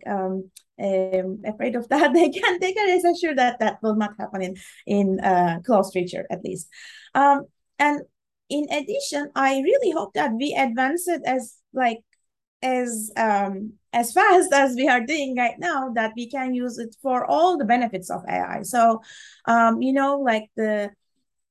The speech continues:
currently there are many, uh, large, uh, conversational systems that are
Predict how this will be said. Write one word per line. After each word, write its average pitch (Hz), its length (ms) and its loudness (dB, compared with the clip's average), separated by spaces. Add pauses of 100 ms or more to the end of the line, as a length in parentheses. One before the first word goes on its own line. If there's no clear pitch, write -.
(240)
currently 262 680 -2
there 240 200 -2
are 233 140 -2
many, 233 560 -4 (160)
uh, 190 300 -4
large, 226 600 -2
uh, 202 240 -4
conversational 208 680 -4
systems 311 760 -2
that 220 220 -2
are 208 560 -2